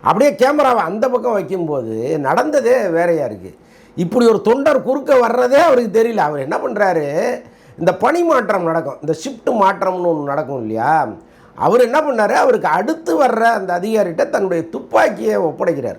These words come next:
அப்போ அந்த கொடுக்கும்போது அதை இவர் குறுக்க வந்துடுறாரு இந்த தொண்டர். அவர் பின்னால வந்து அவர் கேஷுவலாக கொடுத்துட்டு அடுத்த வேலையை பார்க்க போயிட்டாங்க. இது இவ்வளோ பெரிய வைரலா மாறி நேத்தெல்லாம் வச்சு கழுவி ஊத்திட்டாங்க. இன்னைக்கு சில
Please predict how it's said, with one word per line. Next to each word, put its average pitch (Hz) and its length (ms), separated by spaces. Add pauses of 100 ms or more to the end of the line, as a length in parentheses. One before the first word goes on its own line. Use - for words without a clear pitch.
அப்போ 120 260
அந்த 151 420 (380)
கொடுக்கும்போது 294 680
அதை 233 240 (540)
இவர் 214 260
குறுக்க 247 280
வந்துடுறாரு 170 380
இந்த 147 120
தொண்டர். 180 380
அவர் 311 220
பின்னால 330 440
வந்து 269 320
அவர் 285 160
கேஷுவலாக 240 500
கொடுத்துட்டு 220 300
அடுத்த 226 340
வேலையை 226 300 (420)
பார்க்க 202 420
போயிட்டாங்க. 156 380 (180)
இது 214 380
இவ்வளோ 285 380
பெரிய 208 260
வைரலா 165 600
மாறி 127 800 (460)
நேத்தெல்லாம் 208 500
வச்சு 202 460
கழுவி 226 440
ஊத்திட்டாங்க. 190 340
இன்னைக்கு 233 540
சில 175 500